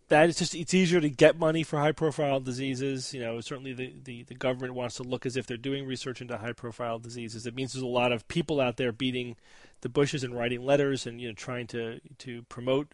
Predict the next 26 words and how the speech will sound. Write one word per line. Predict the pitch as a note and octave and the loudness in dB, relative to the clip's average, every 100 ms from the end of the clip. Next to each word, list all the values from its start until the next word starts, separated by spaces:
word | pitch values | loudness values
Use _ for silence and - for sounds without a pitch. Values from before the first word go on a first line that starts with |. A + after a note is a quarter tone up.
| - | -10
our | C#3 | -8
research. | C3 C3 - C3 - | -6 -8 -8 -10 -6
So, | D3+ | -2
yeah. | E3+ A#2 - _ - - - _ | 2 2 -2 _ -20 -20 -20 _
Uh, | |
and | C3 C3+ D#3+ | -2 -2 -2
sometimes | F3 D#3+ E3 | -2 0 0
it | C#3+ | 0
can | D#3+ | -2
be | C#3+ | -2
hard | B2 C3+ C#3+ C#3+ | 0 2 4 2
to, | - - C3+ C3 C3 - | -2 -2 -2 -2 -6 -8
to | C3+ | -4
get | B2+ B2+ | 0 0
sufficient | - C3 B2+ C3 | -2 -4 -4 -6
funding | - C3 B2 A#2 | -6 -4 -4 -8
for | - B2+ | -8 -6
so-called | A2+ C#3 - B2+ | -4 -6 -2 -4
orphan | A#2 C3+ - C3+ | 0 -2 -2 -6
diseases | C3 A#2+ B2 A#2+ A#2 | -4 -4 -4 -6 -6
or | A#2 | -6
rare | A2+ A#2+ A#2+ | -4 -4 -4
diseases | A2+ B2 A2 A#2+ | -6 -8 -10 -8
that | A2+ | -4
don't | - B2 | -2 -4
have, | G#2+ B2 A2+ A2 | -6 -4 -2 -2